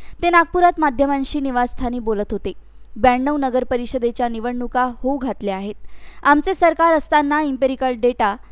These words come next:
हा बंठिया आयोगाने तयार केलाय. यात बारा जुलैला सुनावणी आहे. आडनावावरून दुरुस्तीचे काम झाले. सुरुवातीला आडनावावरून नाव घेण्याचे काम सुरू होते, त्यात आठ दिवस दुरुस्ती करून घेण्यात आली.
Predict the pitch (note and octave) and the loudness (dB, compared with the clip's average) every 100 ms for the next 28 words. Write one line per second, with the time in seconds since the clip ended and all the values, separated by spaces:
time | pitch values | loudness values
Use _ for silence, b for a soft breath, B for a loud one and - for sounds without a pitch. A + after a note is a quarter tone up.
0 | b C#4 C#4+ A3 C4 B3+ C#4+ D#4+ - B3+ | b 2 2 4 0 2 0 2 2 4
1 | A#3 A#3 A#3 A#3+ A#3 G#3+ G3+ G#3 G3+ F#3+ | 2 0 -4 -4 -2 -2 -2 -2 -2 -4
2 | - - - - - B3+ B3 A3+ A#3+ C4 | -12 -20 -20 -16 2 6 6 6 6 6
3 | B3 C4 C4 C4 C4 B3+ B3 B3+ A#3 G#3+ | 2 0 2 0 -2 -2 -2 -2 -4 -6
4 | - - b b - C4+ D4 E4 E4+ E4 | -8 -14 b b 2 4 4 2 2 2
5 | E4+ D4+ D4 C#4+ D4+ C#4 D4 C#4+ C4 C4+ | 0 0 -2 -4 -4 0 0 2 2 0
6 | C4+ B3+ A3 G3+ - - D4+ D4 D4+ D#4 | -2 -2 -2 -4 -8 -2 2 6 6 6
7 | D4+ D4+ C4 C4 C4 B3 B3+ C4+ C4+ B3+ | 6 6 4 4 2 4 2 2 0 2
8 | B3+ C#4 C#4+ C#4 D4 C#4+ B3 A#3 A#3+ A#3 | 2 2 0 -2 -2 0 0 0 -6 -4
9 | A3 - A3 - - B3 B3 - A#3 B3+ | -4 -4 -8 -10 -2 0 0 2 2 2
10 | B3 C#4+ C#4 C#4+ B3+ B3 A3+ C4 A#3+ A3+ | -2 -2 0 -2 -4 -6 -6 -6 -4 -4
11 | A#3+ A#3+ G#3 G3+ G3+ | -4 -4 -4 -4 -6